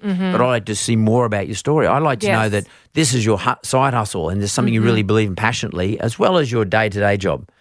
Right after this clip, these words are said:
Speaker 1: Yes.
Speaker 2: 'Cause everybody just looks at you and says, "Oh, look at her, she's beautiful, she's got the David Jones gig, she's been blah, blah, blah, she's been all around the world doing all sort of stuff, she knows all these famous people."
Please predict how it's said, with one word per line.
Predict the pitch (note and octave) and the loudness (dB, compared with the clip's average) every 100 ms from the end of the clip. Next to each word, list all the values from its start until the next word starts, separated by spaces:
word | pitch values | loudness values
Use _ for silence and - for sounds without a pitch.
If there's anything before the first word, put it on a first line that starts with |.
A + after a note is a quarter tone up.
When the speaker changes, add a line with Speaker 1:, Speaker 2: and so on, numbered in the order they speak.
| _ - | _ -4
Speaker 1:
Yes. | G3 | 0
Speaker 2:
'Cause | E3+ | 2
everybody | G#3 G#3 E3 C3 | 2 2 0 -2
just | A2+ | -4
looks | B2 G2+ | -4 -4
at | |
you | A2 | -6
and | G2+ | -4
says, | A2+ - _ - | -4 -6 _ -4
"Oh, | G#2+ | 2
look | A#2+ A2+ | 2 2
at | |
her, | F#2+ | -2
she's | - | -8
beautiful, | D#2+ A#2 A#2+ G2 | -2 0 0 -4
she's | F2+ F2+ | -8 -8
got | F2+ F2 | -6 -6
the | |
David | F2+ G2+ F2+ | -2 -2 0
Jones | A#2 A#2 G#2 | 0 0 0
gig, | A#2 G#2+ - _ _ | -2 -2 -4 _ _
she's | - G2+ | -8 -6
been | E2+ G#2+ F2+ D#2 | -2 -2 -4 -4
blah, | G2+ G#2+ | 0 0
blah, | F#2 | 0
blah, | F2+ F#2+ | 0 -2
she's | F#2 | -2
been | F#2+ | 0
all | F#2+ | 2
around | F#2 F2+ | 2 2
the | F2 | 2
world | G2 G2+ | 0 0
doing | F#2+ | -2
all | E2+ | -4
sort | - D#2+ | -4 -6
of | |
stuff, | - G#2 G2 | 0 0 0
she | - | -2
knows | F#2+ F#2 | -4 -2
all | F2 | -4
these | D#2+ | -6
famous | - F2 E2 | -4 -2 -2
people." | - A2 G2 | 0 0 0